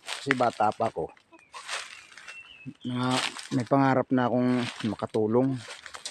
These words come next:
tumulong sa taong nahihirapan. Kasi ang hirap ng buhay namin noon.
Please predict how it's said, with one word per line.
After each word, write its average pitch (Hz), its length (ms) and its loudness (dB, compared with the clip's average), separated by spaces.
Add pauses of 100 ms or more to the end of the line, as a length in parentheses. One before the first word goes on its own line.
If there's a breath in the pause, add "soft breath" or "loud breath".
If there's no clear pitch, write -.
(400)
tumulong 131 560 8
sa - 160 -4
taong 117 400 6
nahihirapan. 117 560 4
Kasi 117 240 -2 (240)
ang 135 160 0
hirap 131 240 2
ng 127 160 0
buhay 123 240 4
namin 120 320 6
noon. 120 160 -4